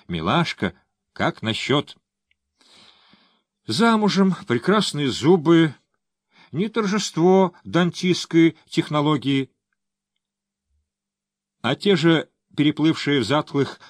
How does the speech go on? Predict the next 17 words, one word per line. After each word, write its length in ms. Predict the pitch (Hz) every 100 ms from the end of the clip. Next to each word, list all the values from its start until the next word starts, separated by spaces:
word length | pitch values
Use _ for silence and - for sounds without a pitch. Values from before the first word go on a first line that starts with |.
| _
трюмах 420 | 131 143 135 - -
афро-негрские 1300 | 131 131 131 131 - - 95 123 120 117 - - 135
гены. 560 | 107 92 101 95 92 - _ _ _ _ _ _ _ _ _ _ _ _ _
Годовой 520 | 85 90 165 165 185 165
доход 520 | 175 - 147 143 - _ _ _ -
не 160 | 107
менее 480 | 123 165 156 147 131 _ _ -
десяти 480 | 95 127 143 135
тысяч, 460 | - 139 135 117 - -
что 180 | - 180
вполне 380 | - 156 156 196
прилично 720 | - 117 135 - 139 139 - _ _ _
для 240 | 87 127
этого 240 | 131 127 131
штата. 540 | - 127 123 - 117 _ _ _ _ -
Однако 420 | 92 120 139 135
такой 460 | 127 123 135 135